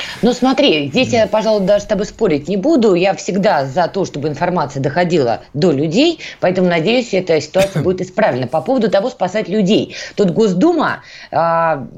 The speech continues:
Speaker 1: приняла ещё один закон, который, м, усиливает уголовную ответственность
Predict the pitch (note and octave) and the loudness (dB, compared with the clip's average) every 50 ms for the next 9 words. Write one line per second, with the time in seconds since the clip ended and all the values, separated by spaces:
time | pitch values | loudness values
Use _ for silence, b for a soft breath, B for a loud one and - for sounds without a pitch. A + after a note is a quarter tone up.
0 | D#2+ - - F#3 G3+ G#3+ A3+ B3+ D4 C#4 - A#3 - - - C#4+ A3 D#3+ D3+ D3+ | -14 -6 -2 0 2 2 2 2 2 0 0 -2 -4 -2 0 2 2 2 2 0
1 | D3+ F#3 C#3 A#2+ A#2 A2+ G3+ A#3 - - G#3+ C#3+ C3+ E3+ G#3 B B B B B | 0 -2 -2 -2 -2 -2 -2 -4 -2 -4 -4 -4 -4 -4 -6 B B B B B
2 | B F3+ F3+ F3+ A3+ B3+ B3+ A#3 A#3+ A#3 G#3+ G3+ F#3 F#3 F3+ G3 G3 G3 G3 F#3 | B -2 -2 0 0 0 2 2 2 2 0 0 -2 -4 -4 -2 -2 -2 -2 -2
3 | F#3 G#3+ F3+ F#3 C4+ B3+ G3+ D#3 D#3+ - F3 C#3+ F3+ F#3 G#3 F#3+ E3 D#3 D#3+ E3+ | 0 -2 0 2 2 2 2 2 0 0 0 0 0 0 0 0 -2 -2 -4 -4
4 | - - F3+ D3+ C#3 C3+ C#3 F3+ F#3+ A3 B3+ D4+ - - - | -4 -2 -2 -2 -2 -2 -4 -2 -2 0 0 -2 -4 -6 -14